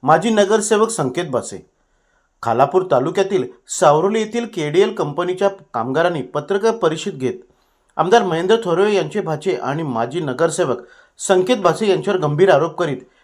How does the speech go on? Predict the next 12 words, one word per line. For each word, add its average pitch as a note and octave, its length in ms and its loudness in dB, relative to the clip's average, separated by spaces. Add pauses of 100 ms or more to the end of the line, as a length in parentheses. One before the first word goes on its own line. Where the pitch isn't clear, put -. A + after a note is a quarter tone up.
(240)
त्यांच्या D3+ 360 -2
मुले F3+ 500 0 (440)
आम्हा E3 260 4
कामगारांवर F3+ 540 4
अन्याय D#3+ 300 -2
झाल्याची D#3+ 360 -4
माहिती D3+ 320 -4
दिल्यानंतर D3+ 480 -4 (200)
ॲडव्होकेट F#3+ 500 -2
संकेत D#3 280 -4
भासे E3 340 0
यांनी D#3 260 -2